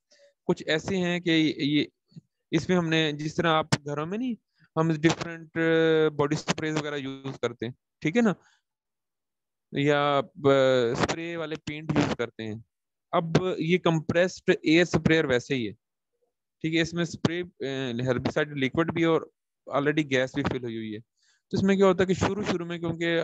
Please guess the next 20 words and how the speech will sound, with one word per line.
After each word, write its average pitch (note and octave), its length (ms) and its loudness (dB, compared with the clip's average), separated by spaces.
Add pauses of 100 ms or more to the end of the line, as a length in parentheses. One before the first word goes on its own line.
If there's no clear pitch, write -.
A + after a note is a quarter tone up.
हवा B2 240 4
का D#3 100 0
प्रेशर D3+ 300 -4
तेज C#3+ 240 -2
होगा D3 240 -2 (520)
तो - 80 -4
spray D3+ 300 -2
ठीक B2+ 260 -8
आएगी, A#2 220 -2
मगर C#3+ 260 0
जब D#3 160 -2
ये D#3+ 120 0
इसमें, D#3+ 440 -2
अ, - 520 -12
कंप्रेस D3+ 540 -2
एयर D#3+ 120 -2
कम E3 180 0
हो A3+ 140 4
जाएगी E3+ 240 2
ना A3+ 140 -2